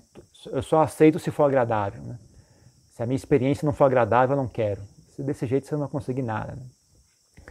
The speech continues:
Então, tá disposto a fi-, estar desagradável. "Vou passar uma hora aqui desagradável."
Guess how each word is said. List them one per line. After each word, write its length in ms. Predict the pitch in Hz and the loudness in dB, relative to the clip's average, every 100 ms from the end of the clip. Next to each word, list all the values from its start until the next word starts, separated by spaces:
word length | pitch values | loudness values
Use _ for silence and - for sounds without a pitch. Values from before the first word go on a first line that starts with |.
| - - _ _ | -20 -20 _ _
Então, 520 | 113 - 117 131 156 151 | -16 -6 -2 0 0 2
tá 180 | 156 | 2
disposto 560 | 165 - - 180 208 - | 2 2 4 6 6 2
a 60 | 139 | 0
fi-, 160 | - - | -2 -6
estar 340 | 180 - 147 170 | -6 0 2 4
desagradável. 640 | 151 139 160 139 160 95 - _ _ - - _ _ | 6 4 4 0 0 -6 -14 _ _ -20 -20 _ _
"Vou 100 | 120 | -12
passar 320 | - 147 - 139 | -8 -6 -2 -2
uma 220 | 180 143 | 0 2
hora 260 | 123 139 | 4 4
aqui 240 | 127 - 131 | 2 0 -2
desagradável." 580 | 120 127 170 202 220 | 2 0 0 -6 -12